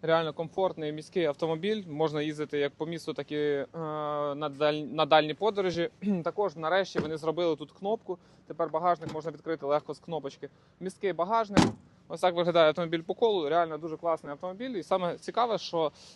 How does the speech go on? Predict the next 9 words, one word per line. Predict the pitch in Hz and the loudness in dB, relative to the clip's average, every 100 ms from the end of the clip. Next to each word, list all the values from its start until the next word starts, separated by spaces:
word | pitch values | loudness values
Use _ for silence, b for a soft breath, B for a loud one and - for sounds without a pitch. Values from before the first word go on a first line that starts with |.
| - | -4
е, | 147 147 | 0 0
тут | 180 160 | 0 2
реально | 156 175 156 143 | 6 6 6 -2
один | 147 156 | -2 -2
власник | 147 151 165 139 | 0 0 -2 -10
салону, | - 185 220 190 127 _ _ _ | -2 0 2 0 -4 _ _ _
реально | 143 160 175 160 147 123 | 0 4 4 2 -6 -4
маленький | 151 160 156 151 | -4 -4 -6 -6
пробіг | 190 208 165 | -2 0 -2